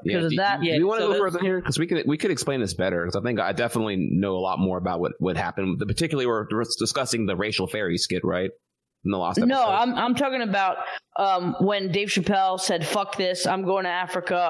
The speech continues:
Speaker 2: I'm, like, leaving the fifty million dollar deal." I'm talking about what he was going through before he decided to, like, peace the fuck out. Part of it was,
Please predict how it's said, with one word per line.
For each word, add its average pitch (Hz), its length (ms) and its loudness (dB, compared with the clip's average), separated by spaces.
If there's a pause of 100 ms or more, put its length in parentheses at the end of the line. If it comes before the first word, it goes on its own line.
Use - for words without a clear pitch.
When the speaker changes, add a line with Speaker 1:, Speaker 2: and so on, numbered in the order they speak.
Speaker 2:
I'm, 180 300 0
like, 175 220 2
leaving 180 380 2
the 180 80 0
fifty 180 300 0
million 175 260 -2
dollar 170 220 0
deal." 165 340 0 (400)
I'm 185 80 0
talking 208 240 0
about 185 200 0
what 180 120 2
he 190 120 0
was 180 120 -2
going 170 300 -2
through 165 340 -2
before 165 400 0
he 160 160 -2
decided 156 480 0
to, 156 140 0
like, 151 160 0 (180)
peace 160 260 2
the - 60 -10 (100)
fuck 160 140 -2
out. 156 160 2 (480)
Part 220 280 2
of 196 140 -2
it 202 120 2
was, 170 260 0